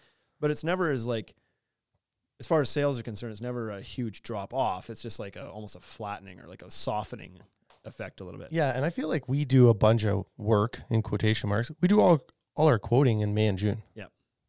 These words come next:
Speaker 2: Right? April, May, June, we quote. And so then somebody can walk in the door in July, and it doesn't feel like work 'cause they walk in and they're like, "Go ahead with that."
Speaker 1: They're set to pay, yeah.
Speaker 2: Right?
Speaker 1: Not, not the two hours of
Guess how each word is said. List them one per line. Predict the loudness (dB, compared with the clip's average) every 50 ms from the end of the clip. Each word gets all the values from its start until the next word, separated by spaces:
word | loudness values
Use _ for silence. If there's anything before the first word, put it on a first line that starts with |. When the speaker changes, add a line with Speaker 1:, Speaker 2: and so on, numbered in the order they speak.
| _ -2
Speaker 2:
Right? | -2 -2 0 2
April, | 0 2 6 6 8
May, | 8 8 6
June, | 6 4 2 2 4 4 2
we | 0 -2
quote. | 0 2 4 4 2 0 _ _ _ _ _ _ _ _ _ _ _ _ _ _ -6
And | -2 0
so | 4
then | 4 4 4
somebody | 4 2 2 4 4 4
can | 4 2 0 4
walk | 4 4 4 4 2
in | 2
the | 2 2
door | 2 2 2 4 4 4
in | 2 2
July, | 0 0 2 2 4 4 2 0 -2 -4 _ 0
and | 2 2 2
it | 2 2 2
doesn't | 2 2 2 0 -4 -6
feel | -8 -2 2 4 6 6
like | 6 6 4 2
work | 0 0 0 0
'cause | 0 2
they | 2 2
walk | 2 4 2 2 2 2
in | 0 2 2
and | 2 2
they're | 2
like, | 2 2 2 0 -4 _ _ _
"Go | 4 6 6 8
ahead | 8 6 6 4
with | 2 0 0
that." | -2 -6 -6 -8
Speaker 1:
They're | -10 -12 -12
set | -12 -14 -14 -16
to | -18
pay, | -16 -16 -16 -16 -16 -18 _
yeah. | -18 -20 -20 -20 _ _ _ _ -2
Speaker 2:
Right? | 0 2 2 2
Speaker 1:
Not, | 0 -4 _ -16
not | -18 -18 -16
the | -16 -14
two | -12 -10 -10
hours | -10 -10 -12 -14 -16
of | -18 -20 -20 -20 -20